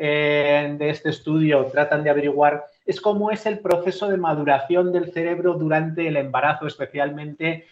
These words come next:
en la fase final de, del embarazo, segundo, tercer trimestre de, de embarazo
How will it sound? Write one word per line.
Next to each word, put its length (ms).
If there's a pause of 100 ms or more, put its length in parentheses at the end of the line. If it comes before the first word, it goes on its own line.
(180)
en 100
la 120
fase 240
final 580
de, 320
del 140
embarazo, 560
segundo, 720
tercer 400
trimestre 500
de, 340
de 120
embarazo 680